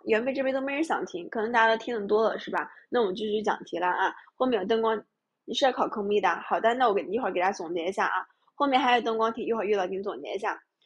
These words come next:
考，模拟考合格就百分之九上不去了怎么办呀？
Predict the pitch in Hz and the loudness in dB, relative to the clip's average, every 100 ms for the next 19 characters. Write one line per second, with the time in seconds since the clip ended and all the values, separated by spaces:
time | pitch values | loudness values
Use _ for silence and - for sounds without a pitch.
0 | _ _ _ _ _ _ _ _ _ _ | _ _ _ _ _ _ _ _ _ _
1 | - - - 220 247 277 294 277 190 233 | -14 -4 -4 -2 -4 -4 -4 0 0 2
2 | 254 240 202 160 208 208 - - 269 254 | 0 0 0 0 0 -4 -12 -4 -4 -4
3 | - 294 233 196 - 208 196 | -2 2 2 2 0 4 4